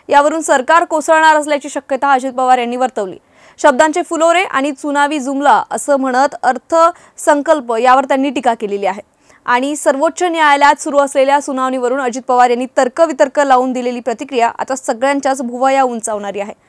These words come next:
त्यामुळे सरकारच्या विरोधात निकाल येणार असल्याचा दावा करत अजित पवार यांनी सरकारचं भविष्य सांगून टाकलंय. एकीकडे अजून मंत्रिमंडळ विस्तार झाला नाहीये, तर दुसरीकडे सुप्रीम कोर्टाचा अंतिम निकाल लागतोय.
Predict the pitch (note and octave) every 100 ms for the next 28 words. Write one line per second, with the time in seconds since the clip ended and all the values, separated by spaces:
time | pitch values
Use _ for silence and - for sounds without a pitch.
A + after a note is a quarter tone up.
0 | _ - - - C4+ D4 D#4 C4+ A#3+ E4+
1 | F4+ F4+ E4 D4+ D4 D#4 D4 C4 C#4+ C#4
2 | C4+ C4+ C4+ C4 C4+ - C4 A3+ A3 A#3+
3 | B3 G#3 G3 - A3+ B3 - A3+ A#3 A#3+
4 | A3+ B3 - C4 - B3 A#3+ C#4+ B3 A#3
5 | - A#3 A#3 C#4+ C#4 B3+ - - - _
6 | _ _ _ - - - D4+ F#4+ G4+ G4
7 | A4+ - _ _ _ - B3+ C4 D#4 G#3+
8 | A#3 C#4 C#4 F#4 F#4 F#4 F4 E4 E4+ D4
9 | D4+ D4 C#4+ C4 C4 F#4 _ _ D4 C#4+
10 | B3 C#4 E4+ E4+ E4 C4+ B3+ C#4 D4 D#4
11 | E4 E4 D#4 C4+ C4 B3+ C#4+ B3+ A#3+ C#4
12 | C4 B3 A#3 G3+ F#3+ - F3+